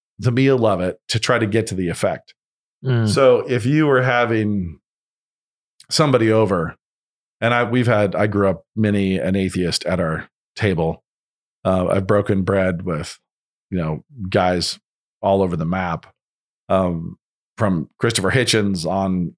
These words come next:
Speaker 1: on down to guys who are professional, like, touring atheist debaters, you know? So Andrew Sullivan and Christopher Hitchens and all these guys were at our dining room table, um, at different phases, my parents' table.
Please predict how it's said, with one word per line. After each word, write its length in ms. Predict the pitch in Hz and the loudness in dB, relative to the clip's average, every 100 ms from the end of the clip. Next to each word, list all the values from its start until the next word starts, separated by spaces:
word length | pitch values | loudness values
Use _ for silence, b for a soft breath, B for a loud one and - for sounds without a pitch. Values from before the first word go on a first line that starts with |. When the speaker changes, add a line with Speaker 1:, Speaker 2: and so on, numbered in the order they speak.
| - | -4
Speaker 1:
on 300 | 101 98 92 | 0 0 0
down 500 | 98 98 90 85 82 _ _ _ _ _ | 0 0 0 -2 -6 _ _ _ _ _
to 140 | - 110 | -2 0
guys 400 | 104 101 101 95 | 2 2 2 2
who 100 | 104 | 0
are 100 | 87 | -2
professional, 760 | - 95 107 101 113 98 90 87 | -4 -2 0 0 0 0 -2 -2
like, 200 | 92 - | -4 -2
touring 360 | 123 107 104 | 0 2 0
atheist 440 | 98 95 92 76 - | 0 -2 -4 -6 -8
debaters, 560 | 82 85 60 64 - - | -6 -6 -6 -10 -12 -8
you 60 | |
know? 200 | 95 82 - _ _ b b b _ | -6 -6 -8 _ _ b b b _
So 640 | - 123 110 104 95 87 - _ _ | 0 2 4 2 -2 -6 -12 _ _
Andrew 240 | 127 135 120 | -2 -2 0
Sullivan 480 | 110 120 113 98 85 | 2 2 2 0 -4
and 200 | 92 95 | -4 -2
Christopher 340 | 131 120 107 | -2 0 0
Hitchens 420 | 117 104 95 82 | 0 0 -2 -4
and 80 | 98 | -2
all 80 | 104 | 0
these 160 | 113 | 0
guys 260 | 98 110 95 | 0 0 0
were 80 | 101 | 0
at 140 | 107 101 | 0 0
our 100 | 98 | 0
dining 320 | 98 101 98 | 0 0 0
room 340 | 98 90 80 - _ | -2 -4 -6 -10 _
table, 540 | - 147 87 65 95 - - | -4 -2 0 -4 -8 -16 -6
um, 400 | 104 92 85 82 _ _ _ _ _ - | -4 -4 -6 -12 _ _ _ _ _ -4
at 120 | 120 | -2
different 360 | 110 110 98 95 _ _ - | 0 0 -2 -4 _ _ -4
phases, 320 | 110 95 85 | -2 0 -2
my 120 | 95 | -2
parents' 340 | 92 104 95 - | 0 0 0 -2
table. 380 | 98 78 67 | -2 -2 -8